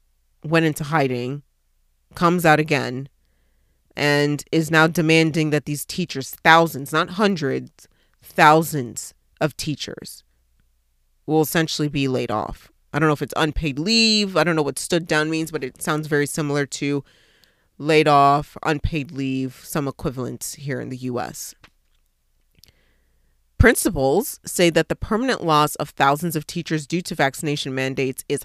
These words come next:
heightening staff s-, shortages in schools across the state. So it's about control. It's about power and control. It's not about the kids. It's not about safety. They want you to get that shot.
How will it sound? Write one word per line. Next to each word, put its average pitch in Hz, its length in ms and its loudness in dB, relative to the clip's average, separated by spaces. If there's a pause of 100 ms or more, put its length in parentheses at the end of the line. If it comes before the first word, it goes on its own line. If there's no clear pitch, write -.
(100)
heightening 196 420 0
staff 147 380 0
s-, - 200 -18 (100)
shortages 175 760 0
in 156 100 -4
schools 160 400 -2
across 135 480 -4
the 147 80 -6
state. - 480 -2 (500)
So 196 180 2
it's 180 100 0
about 208 260 4
control. - 680 -4 (840)
It's - 120 -8
about 160 200 2
power 156 380 4
and 135 180 -4
control. 135 480 -2
It's - 140 -8
not 156 160 0
about 254 220 0
the 226 60 -4
kids. 156 540 0
It's 139 140 -6
not 151 100 4
about 190 240 0
safety. 135 760 -2 (680)
They 165 140 6
want 160 440 0
you 175 120 -4
to - 160 -10
get 135 220 -4
that 139 200 -4
shot. - 600 -6